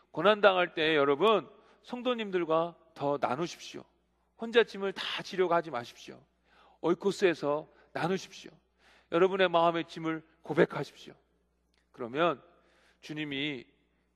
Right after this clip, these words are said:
그것을 통하여 우리가 너무 힘들지 않도록 도와주신다라는 것입니다. 그렇게 하시려고 저와 여러분들에게 이 좋은 펠로십 교회를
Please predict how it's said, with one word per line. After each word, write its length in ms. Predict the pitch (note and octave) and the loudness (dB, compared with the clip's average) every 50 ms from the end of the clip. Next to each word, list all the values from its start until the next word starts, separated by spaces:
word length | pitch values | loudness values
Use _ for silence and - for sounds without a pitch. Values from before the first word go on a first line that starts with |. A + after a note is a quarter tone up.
| _ | _
그것을 360 | - - F3+ G#3+ G#3 G#3+ A3 G3 | -8 2 2 2 4 2 -2 -4
통하여 540 | - F#3+ E3+ D3+ C3+ B2+ B2 A#2+ A#2+ A#2+ _ _ _ _ | -4 -4 -2 0 0 0 -2 -6 -8 -12 _ _ _ _
우리가 240 | - A#2+ B2+ C3 B2 | -14 -12 -10 -10 -10
너무 600 | - - - - - - - - - - F#3 G3+ | -12 -14 -16 -16 -18 -20 -18 -18 -14 -12 -10 -10
힘들지 360 | G3+ G3 F3+ F#3+ E3+ - E3 | -10 -8 -8 -8 -2 2 0
않도록 580 | C3+ A#2+ - - B2+ A#2+ C3 D3+ D3 B2 _ _ _ _ _ _ | 0 0 -2 -8 -6 -2 -2 -2 -2 -4 _ _ _ _ _ _
도와주신다라는 1300 | - C3+ B2 A2+ A2 A2 C3 C#3 _ _ _ _ - D3+ - C3+ B2+ A2+ B2 A#2+ B2 A#2+ G#2 G2 G2+ G#2+ | -10 -6 -4 -2 -2 -4 -4 -8 _ _ _ _ -16 -16 -14 -12 -6 -2 0 0 0 0 -2 -6 -12 -16
것입니다. 480 | G#2 G2+ - - _ - _ - - _ _ _ _ _ _ _ | -20 -20 -20 -20 _ -20 _ -20 -20 _ _ _ _ _ _ _
그렇게 280 | - - B2+ B2+ - B2+ | -8 -6 -6 -4 -2 0
하시려고 680 | C3+ D3+ - - D#3+ D#3+ C3+ A#2+ D#3 G#3+ A#3+ F#3 - - _ _ - - _ - | -2 -2 -2 -2 -4 -4 -4 0 0 0 0 0 -2 -6 _ _ -20 -20 _ -8
저와 280 | - C#3 C3 C3+ C3 | -4 0 2 2 4
여러분들에게 880 | A#2+ A#2+ B2 A#2+ A#2 A#2+ A2+ A2+ G#2+ G#2 G2+ G#2 D3 F3+ F3+ C3+ G#2+ _ _ _ _ _ _ - | 2 2 0 -2 -4 -8 -12 -10 -10 -10 -8 -4 -4 -4 -4 -4 -8 _ _ _ _ _ _ -18
이 100 | C3+ B2 | -16 -14
좋은 420 | - - D3 D3 C#3+ C#3 B2 G#2 - _ _ _ _ - | -10 -4 -2 -2 -2 -2 -4 -8 -14 _ _ _ _ -4
펠로십 440 | - G3 G3 F#3 F3+ D#3+ - D#3 - | 0 0 2 2 0 -4 -4 -10 -6
교회를 400 | C#3+ C3 A#2 A2 A#2 C3 D3+ D#3 | -2 -2 -2 0 -2 -4 -6 -8